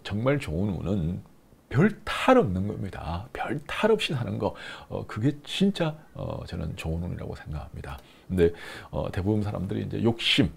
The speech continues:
욕심을 내고 욕망, 어, 어쩌든 이제 뭐 어버님 뺏지 않아 달아야겠다 뭐 이러니까, 어, 막 여러 가지 이제 풍파들이 생긴 거죠. 그냥 뭐 보통 사람처럼 내가 밥 먹고,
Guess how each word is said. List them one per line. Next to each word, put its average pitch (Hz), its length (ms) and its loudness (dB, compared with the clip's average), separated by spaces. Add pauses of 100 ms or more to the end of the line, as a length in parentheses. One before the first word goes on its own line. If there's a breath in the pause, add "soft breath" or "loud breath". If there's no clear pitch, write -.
(140)
욕심을 123 460 0
내고 123 420 0
욕망, 143 540 8
어, - 340 -2
어쩌든 151 920 2
이제 101 200 2
뭐 98 460 2
어버님 104 500 4
뺏지 127 280 2
않아 101 120 -2
달아야겠다 107 540 -2
뭐 - 160 -6
이러니까, 202 680 6 (300 loud breath)
어, - 400 0
막 78 220 -6 (140)
여러 76 180 0
가지 78 240 -4
이제 73 280 -10
풍파들이 80 460 -10
생긴 - 320 -14
거죠. - 300 -18
그냥 147 280 -4
뭐 135 140 -4
보통 95 300 0
사람처럼 87 640 -2 (220)
내가 - 180 -6
밥 110 140 -4
먹고, 117 580 0